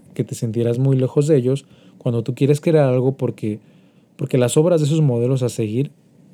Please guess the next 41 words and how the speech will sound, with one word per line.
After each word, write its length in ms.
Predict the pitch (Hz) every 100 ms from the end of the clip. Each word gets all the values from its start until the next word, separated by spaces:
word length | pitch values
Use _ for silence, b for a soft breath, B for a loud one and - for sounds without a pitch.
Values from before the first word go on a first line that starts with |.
| -
para 200 | 123 113
ti 100 | 135
son 220 | 147 139
perfectas 680 | 151 120 131 120 - 143 - b b b b b b _ -
y 100 | 135
pues 180 | 127 -
tú 100 | 151
te 100 | 165
sientes 300 | 175 165 147
muy 220 | 143 127
lejos, 340 | 123 127 110
¿no? 260 | 101 110 104 -
Sientes 400 | - - 120 143
que 100 | -
nunca 240 | 113 113 120
vas 200 | 117 127
a 40 |
poder 240 | - 110 -
crear 220 | 113 110
algo 220 | 113 113
así 280 | 107 120 143 B B B B B B - -
porque 460 | 120 110 113 107
lo 160 | 107 107
de 120 | 117
ellos 180 | 135 123
es 80 | 120
perfecto 520 | 120 107 120 110 127
y 40 |
lo 140 | 110 107
tuyo 280 | 117 113 113
no, 160 | 113
y 80 | 113
entonces 380 | 107 117 110 120
te 100 | 107
pones 300 | 123 123 120
un 120 | 120
freno 440 | 120 117 123 139 -
y 240 | 127 113 107
probablemente 640 | - 110 113 117 117 117
nunca 300 | 117 117 117
saques 500 | 107 117 - 104 -